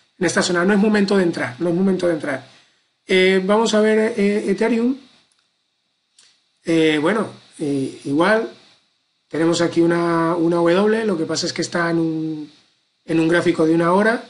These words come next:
Eh, ha llegado a los quinientos cincuenta, como lo comenté ayer que podría ser, y ha rebotado. Sin embargo, mirad,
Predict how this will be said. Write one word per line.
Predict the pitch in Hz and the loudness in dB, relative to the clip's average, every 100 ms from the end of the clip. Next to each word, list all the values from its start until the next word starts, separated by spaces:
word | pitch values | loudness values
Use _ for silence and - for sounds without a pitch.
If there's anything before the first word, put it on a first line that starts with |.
| - _ _ _ _ _ | -20 _ _ _ _ _
Eh, | - 165 165 - | 0 4 2 2
ha | 185 | 0
llegado | 190 202 220 208 | 2 4 4 4
a | 180 | 4
los | 165 160 139 | 4 2 0
quinientos | - 165 180 180 190 | -2 0 0 0 0
cincuenta, | 185 180 220 233 | 0 0 -2 -2
como | 240 226 | -2 0
lo | 196 | 0
comenté | 185 180 175 165 190 190 | 0 -2 -4 -2 0 0
ayer | 180 185 | 0 -2
que | 185 | -4
podría | 180 175 175 185 180 | -4 -2 0 0 0
ser, | 226 262 262 - _ _ _ _ _ - | 0 -2 -2 -14 _ _ _ _ _ 0
y | 190 | 2
ha | 175 | 4
rebotado. | 180 165 131 - 120 - _ _ _ _ _ _ _ | 2 2 -2 -6 -8 -14 _ _ _ _ _ _ _
Sin | - 220 | -2 2
embargo, | 208 202 240 240 240 | 4 4 4 4 4
mirad, | 220 180 160 | 4 2 0